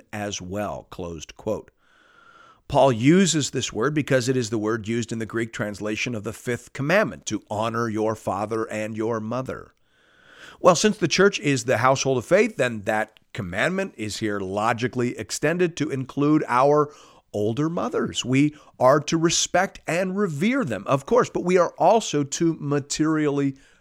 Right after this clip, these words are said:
provide for them as well. Now, the church understood this perfectly well,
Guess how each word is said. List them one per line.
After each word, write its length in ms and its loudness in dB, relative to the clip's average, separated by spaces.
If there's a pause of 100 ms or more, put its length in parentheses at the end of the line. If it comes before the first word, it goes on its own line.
(220)
provide 580 0
for 220 -10
them 500 -8 (580)
as 240 -6
well. 460 -2 (800)
Now, 80 -2
the 100 -2
church 240 -2
understood 440 0
this 120 -2
perfectly 460 -4
well, 240 0